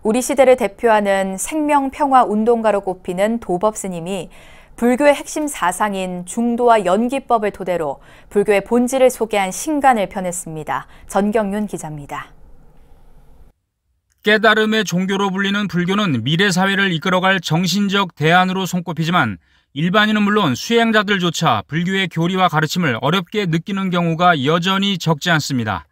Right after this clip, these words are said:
Speaker 2: 붓다가 전한 깨달음의 세계도 우리가 처한 현실 속에서는 찾아보기 힘든 이른바 신비화된 영역에 있는 것처럼 여겨져 왔습니다.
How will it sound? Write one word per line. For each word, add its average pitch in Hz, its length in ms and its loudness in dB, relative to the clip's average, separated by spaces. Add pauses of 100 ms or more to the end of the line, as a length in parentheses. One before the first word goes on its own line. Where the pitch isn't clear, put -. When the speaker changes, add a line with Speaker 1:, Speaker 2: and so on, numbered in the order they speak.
(640)
Speaker 2:
붓다가 202 540 2
전한 202 320 0
깨달음의 226 460 2
세계도 180 480 0
우리가 185 340 0
처한 190 320 0
현실 190 280 0
속에서는 175 540 -2
찾아보기 214 460 0
힘든 196 360 2 (340)
이른바 196 340 0
신비화된 233 840 2
영역에 196 380 0
있는 185 280 -2
것처럼 175 600 -2
여겨져 180 320 2
왔습니다. 113 560 -2